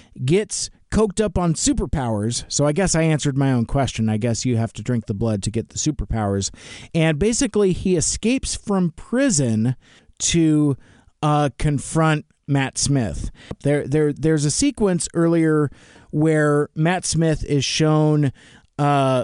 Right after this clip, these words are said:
vamping and is running around, like, topless, and, like, there's some, like, Right Said Fred music. He's like, you know, "I'm too sexy" type of thing.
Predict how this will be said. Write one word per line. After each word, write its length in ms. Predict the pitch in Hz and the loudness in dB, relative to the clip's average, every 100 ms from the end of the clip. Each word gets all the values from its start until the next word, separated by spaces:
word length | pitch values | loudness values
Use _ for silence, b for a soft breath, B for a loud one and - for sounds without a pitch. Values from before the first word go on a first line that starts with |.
| - | -4
vamping 640 | 110 170 151 - 135 123 | -2 0 0 0 -2 -2
and 120 | 120 117 | 0 0
is 160 | 117 | 2
running 260 | 151 151 147 | 2 2 2
around, 460 | 143 143 139 139 | 2 2 2 0
like, 240 | 127 123 110 | 0 0 -2
topless, 760 | - - 143 - 117 101 95 131 | -4 -2 -2 -2 -4 -2 -2 0
and, 400 | 123 117 113 117 | 0 0 0 -2
like, 280 | 123 120 131 | -2 -2 0
there's 200 | 147 - | 0 0
some, 180 | 147 | 0
like, 200 | 139 135 117 | 2 0 0
Right 280 | 147 156 - | -2 0 0
Said 260 | 151 120 | 0 0
Fred 320 | - 151 143 | -2 0 2
music. 340 | 131 127 117 110 | 2 0 0 -2
He's 220 | 135 123 | -2 0
like, 240 | 127 107 | -2 -2
you 80 | 131 | -2
know, 200 | 127 120 | 0 0
"I'm 240 | 117 139 131 | 0 0 0
too 180 | 135 | -2
sexy" 440 | 127 139 120 - 113 | -2 -2 -2 -2 -2
type 260 | 123 117 | -2 -2
of 100 | 110 | -4
thing. 360 | - 120 107 | -4 -2 0